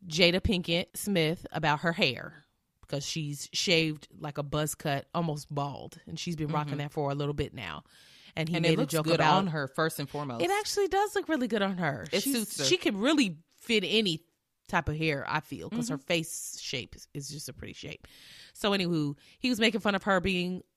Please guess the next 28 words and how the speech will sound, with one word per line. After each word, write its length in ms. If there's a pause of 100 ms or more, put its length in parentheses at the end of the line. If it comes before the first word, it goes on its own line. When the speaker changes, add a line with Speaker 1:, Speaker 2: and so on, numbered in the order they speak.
(360)
Speaker 1:
bald, 720 (100)
and 400
he 200
made 200
a 60
joke 260
about 340
a 60
G 320
I 120
Jane 520
two 260
coming 320
out 220
soon. 480 (840)
So, 480
prior 460
to 160
this 220
joke, 640 (600)
um, 400
Will 320
and 160
Jada 240
were 180
in 100
the 60
front 300